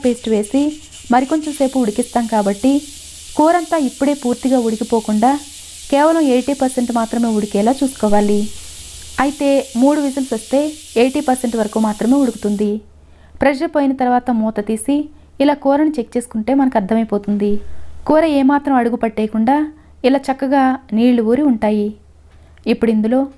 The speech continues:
మనం గ్రైండ్ చేసి పెట్టుకున్న మసాలా పేస్ట్ అంతా వేసి కూరంతా బాగా కలపాలి. మసాలా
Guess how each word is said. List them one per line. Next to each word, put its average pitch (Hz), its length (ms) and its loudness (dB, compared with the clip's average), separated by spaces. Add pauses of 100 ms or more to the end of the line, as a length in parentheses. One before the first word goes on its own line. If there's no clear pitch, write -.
(340)
మనం 302 220 6
గ్రైండ్ 285 280 2
చేసి 330 200 -2
పెట్టుకున్న 262 360 2 (400)
మసాలా 240 400 2
పేస్ట్ 233 280 -4
అంతా 208 260 0
వేసి 208 300 -2 (460)
కూరంతా 285 480 2
బాగా 208 260 -2
కలపాలి. 208 440 -2 (600)
మసాలా 330 340 2